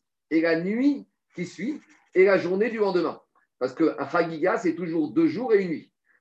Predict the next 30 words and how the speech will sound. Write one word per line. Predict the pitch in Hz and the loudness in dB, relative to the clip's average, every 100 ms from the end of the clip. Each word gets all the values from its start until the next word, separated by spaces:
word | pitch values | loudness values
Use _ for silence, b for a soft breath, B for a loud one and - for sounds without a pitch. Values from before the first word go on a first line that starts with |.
| - | -4
Donc, | 165 226 | -2 0
le | 269 | 0
Chagiga | 311 330 302 269 | 4 4 6 4
du | 226 | 2
quinze, | 190 170 127 - - _ - | 0 0 -2 -10 -20 _ -8
pour | 226 247 | -4 -2
nous | 269 | 0
les | 247 175 | 0 2
hommes, | - 107 - _ _ - | 2 0 -10 _ _ -8
quand | 202 240 | 0 2
est-ce | 240 | 2
que | 208 | 0
je | - | 0
peux | |
manger ? | 180 165 139 101 - _ - | 0 0 0 -6 -10 _ -6
La | 123 | -4
journée | 123 143 139 | -2 -2 -2
du | 127 | -4
quinze, | 143 196 254 - - - _ _ | -2 -2 -2 -8 -20 -20 _ _
la | 120 139 | -4 -2
nuit | 175 185 165 | -2 -4 -4
du | 143 | -6
quinze | 131 127 | -4 -4
au | 120 | -4
seize | - 196 220 - | 2 4 4 0
et | 135 | -2
la | 123 | -2
journée | 120 135 185 240 | -4 0 2 2
du | 254 | 0
seize. | 240 202 147 - | 2 2 0 -8